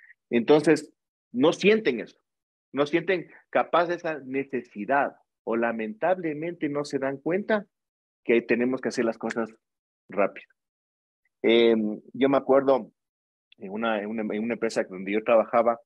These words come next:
eh, siempre uno, eh, en, en, en esa empresa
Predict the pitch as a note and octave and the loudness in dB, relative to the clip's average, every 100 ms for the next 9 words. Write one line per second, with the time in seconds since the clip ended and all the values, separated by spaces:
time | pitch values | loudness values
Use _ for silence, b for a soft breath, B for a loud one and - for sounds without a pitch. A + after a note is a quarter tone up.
0 | _ b b b - G#2 G#2+ G#2+ G2+ - | _ b b b -4 0 2 0 -2 -2
1 | C#3 C3+ B2+ C3 C3+ - A2+ G2+ G2 F#2+ | -2 0 -4 -2 -2 -2 -4 -4 -4 -6
2 | F#2 F2+ _ - A2+ G#2+ A2 G#2 G#2 G2+ | -8 -12 _ -8 -4 0 -2 -2 -4 -4
3 | A2 A2+ C3 A#2 B2 B2 A#2+ | -2 0 0 2 2 2 0